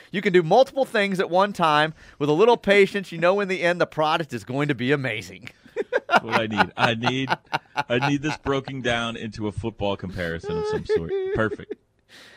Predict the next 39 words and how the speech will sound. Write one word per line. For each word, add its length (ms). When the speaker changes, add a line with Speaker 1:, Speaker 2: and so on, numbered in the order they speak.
Speaker 1:
I'm 180
sure 280
someone 580
will 160
give 440
both. 720
Speaker 2:
Oh, 100
I 20
got 240
Speaker 1:
Homer. 120
Speaker 2:
a 40
lot 180
of 80
both. 240
Speaker 1:
Yeah. 240
Speaker 2:
No, 160
I 180
love 220
it 80
on 140
these 160
polls 340
how 140
I 100
give 340
two 220
clear 540
answers, 500
but 180
all 260
the 100
time 280
everybody's 440
got 240
to 120
suggest 500
a 60
third 340
answer. 460